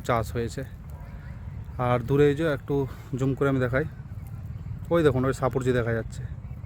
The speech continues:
তো যাই হোক, এইটুকুই আমার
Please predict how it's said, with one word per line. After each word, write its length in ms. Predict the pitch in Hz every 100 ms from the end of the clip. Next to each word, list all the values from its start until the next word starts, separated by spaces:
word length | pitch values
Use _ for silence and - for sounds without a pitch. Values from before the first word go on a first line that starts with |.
| - - - - - - - - - - - - - - - - - - - - - -
তো 100 | 127
যাই 180 | 151
হোক, 140 | 143 151 - -
এইটুকুই 360 | 175 135 143 151
আমার 200 | 147 147